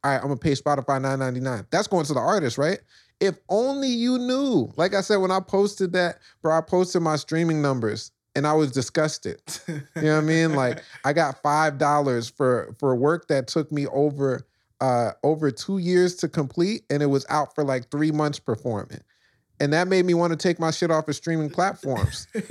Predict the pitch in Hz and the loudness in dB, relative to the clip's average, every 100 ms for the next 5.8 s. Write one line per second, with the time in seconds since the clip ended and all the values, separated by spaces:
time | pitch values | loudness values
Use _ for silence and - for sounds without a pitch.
0 | 262 277 - 202 180 190 180 175 156 208 | -2 2 2 4 4 4 4 2 4 4
1 | 180 151 135 - 165 156 - 160 147 - | 4 4 0 0 0 0 2 0 0 -2
2 | 185 240 226 185 160 143 143 143 147 175 | 0 2 0 0 0 0 -2 -2 0 2
3 | 208 202 180 170 170 147 131 143 156 170 | 4 4 2 2 0 0 -2 0 0 2
4 | 180 170 160 151 - 165 156 135 139 151 | 2 2 0 -2 -2 0 0 -2 -2 0
5 | 165 151 156 147 107 78 - | 0 2 2 2 -2 -6 -10